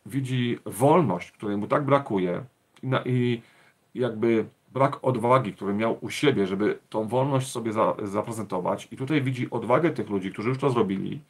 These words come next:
to nic dziwnego, że ci ludzie, którzy byli na stanowiskach, zaczynali żyć inaczej. Zaczynali jakby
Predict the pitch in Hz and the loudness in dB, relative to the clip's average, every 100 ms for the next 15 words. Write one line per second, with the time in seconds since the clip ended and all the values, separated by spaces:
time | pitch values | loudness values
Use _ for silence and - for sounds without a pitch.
0 | _ - - - 139 165 170 170 226 156 | _ -20 -12 0 2 4 4 4 4 4
1 | 107 104 - 170 135 95 92 98 120 139 | 4 2 2 2 2 2 -2 -2 -2 0
2 | 147 147 101 98 98 127 131 - - - | 0 0 0 0 0 0 0 -8 -16 -2
3 | 120 156 175 139 107 127 131 - 175 165 | 2 2 4 4 4 4 0 2 4 4
4 | - - - _ _ _ _ - 135 117 | 4 -2 -14 _ _ _ _ -2 0 0
5 | 123 127 143 117 - _ _ - 123 113 | 2 4 4 2 -2 _ _ 0 2 2
6 | 110 135 170 | 4 4 4